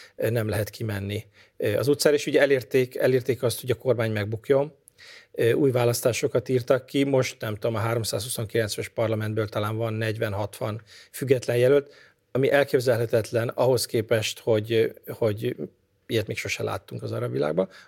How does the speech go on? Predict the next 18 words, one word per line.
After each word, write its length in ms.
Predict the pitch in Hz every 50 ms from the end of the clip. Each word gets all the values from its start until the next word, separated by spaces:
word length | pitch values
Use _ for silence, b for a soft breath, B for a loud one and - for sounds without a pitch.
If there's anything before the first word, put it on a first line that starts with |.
| B _
Ahhoz 200 | - 175 170 160
még 140 | 170 151 -
kevés, 440 | - 170 147 123 123 127 123 - -
hogy 180 | - 123 110
érdemi, 440 | 123 117 117 120 117 113 113 113 117 B B B B B B B
ö, 180 | - - 104
befolyást 580 | 113 131 131 - - 127 120 120 - - - _ _
tudjanak 440 | - 143 123 127 120 120 107 - -
elérni 300 | 120 113 117 117 120 117
abban 200 | 113 113 117 113
a 40 |
politikai 480 | 104 - 120 110 107 - - - 127 117
kultúrában, 640 | - - - 123 113 - - 110 107 101 104 113 110
ahol 180 | 107 104 113 107
mindenki 400 | 110 113 110 110 107 98 - 104
mindenkinek 540 | 104 107 107 107 104 - - 110 104 - -
a 60 | 98
valakije, 640 | 101 107 107 110 101 - - 120 117 117 117 113